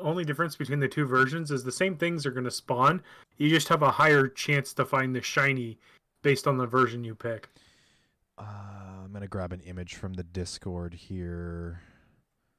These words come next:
Speaker 2: I imagine somebody threw it in general chat with the differences between the two. The question
Speaker 1: You know, it's
Speaker 2: is
Speaker 1: just
Speaker 2: when,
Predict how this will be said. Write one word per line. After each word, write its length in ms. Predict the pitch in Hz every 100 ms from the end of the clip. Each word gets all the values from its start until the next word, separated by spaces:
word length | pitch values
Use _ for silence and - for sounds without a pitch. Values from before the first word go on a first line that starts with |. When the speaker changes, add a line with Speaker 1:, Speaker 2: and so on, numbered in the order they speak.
| _ _ _
Speaker 2:
I 60 | 104
imagine 440 | 101 104 110 110
somebody 300 | 104 101 101
threw 260 | 98 - 98
it 80 | 64
in 160 | 92
general 440 | 95 98 95 95 90
chat 1000 | - - 98 98 98 98 - - - -
with 300 | 107 101 -
the 160 | 98 98 -
differences 600 | 107 98 104 92 - 92
between 420 | - 98 - 98
the 80 | 92 -
two. 760 | - - 104 98 95 90 90 90 _ _ _ -
The 60 |
question 320 | - 160 -
Speaker 1:
You 80 | 113
know, 140 | 156 147
it's 120 | 127
Speaker 2:
is 60 |
Speaker 1:
just 120 | - 85
Speaker 2:
when, 640 | 87 92 95 87 82 80